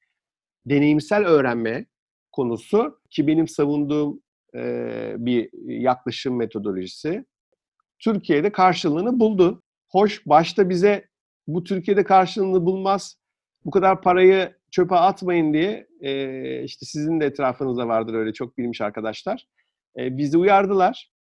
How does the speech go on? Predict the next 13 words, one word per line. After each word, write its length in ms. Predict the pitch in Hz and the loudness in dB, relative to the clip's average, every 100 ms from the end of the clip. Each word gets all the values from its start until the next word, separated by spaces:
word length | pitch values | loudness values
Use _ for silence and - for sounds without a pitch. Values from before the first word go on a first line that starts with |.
| _ _ - | _ _ -14
E, 380 | 131 131 127 120 | -10 -8 -8 -8
biz 180 | 135 139 | -8 -6
dedik 220 | 190 240 | -4 -4
ki, 80 | - | 0
"Yaptığımız 460 | 180 180 196 202 180 | 2 2 -2 -2 -2
işe 160 | 190 | 0
inanıyoruz, 500 | 180 165 151 151 147 | 0 0 -2 -4 -6
projeye 380 | 147 135 135 160 | -4 -2 0 2
inanıyoruz, 540 | 160 151 147 143 139 | 0 -2 -2 -4 -4
yaratacağı 560 | 131 123 123 127 135 131 | -4 -4 -6 -4 -2 -2
değere 260 | 131 127 143 | -2 0 -2
inanıyoruz. 680 | 143 135 131 127 120 _ _ _ | -2 -2 -4 -4 -8 _ _ _
E, 40 | - | -8